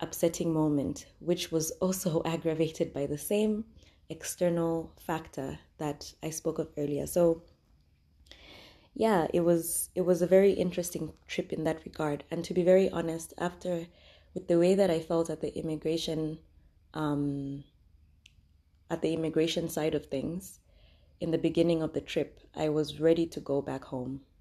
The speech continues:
And by home, I wasn't even thinking Tanzania. I was thinking Zambia. I just wanted to go back home. And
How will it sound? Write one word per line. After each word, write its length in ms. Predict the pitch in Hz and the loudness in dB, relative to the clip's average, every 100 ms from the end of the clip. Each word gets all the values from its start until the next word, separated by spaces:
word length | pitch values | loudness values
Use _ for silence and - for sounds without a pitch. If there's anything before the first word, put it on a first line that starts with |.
| _ | _
And 220 | - 151 | -4 -2
by 160 | 147 143 | 0 -2
home, 340 | 147 160 185 165 | -2 -2 -2 -2
I 60 | |
wasn't 300 | 147 151 165 | -2 -2 -2
even 220 | 160 156 147 | -4 -6 -6
thinking 400 | 185 190 190 180 | -6 -6 -6 -6
Tanzania. 680 | 151 147 151 160 147 143 - - - - - _ _ _ - | -4 -2 -2 0 -2 -4 -12 -20 -20 -20 -20 _ _ _ -6
I 120 | 147 | -2
was 220 | 147 147 | -2 -4
thinking 540 | - 165 170 156 151 - | -6 -4 -4 -2 -4 -6
Zambia. 520 | - 147 147 139 131 - | -6 0 0 -2 -6 -6
I 80 | 143 | -4
just 260 | 165 160 | -2 -4
wanted 440 | 151 156 160 156 - | -4 -2 -2 -4 -8
to 100 | 147 | -12
go 240 | - 147 | -4 -2
back 280 | 147 139 135 | -2 -8 -10
home. 380 | - 131 131 143 - _ _ _ _ _ - - _ _ | -10 -8 -6 -10 -16 _ _ _ _ _ -20 -20 _ _
And 540 | - 143 139 131 - | -4 -2 0 -2 -8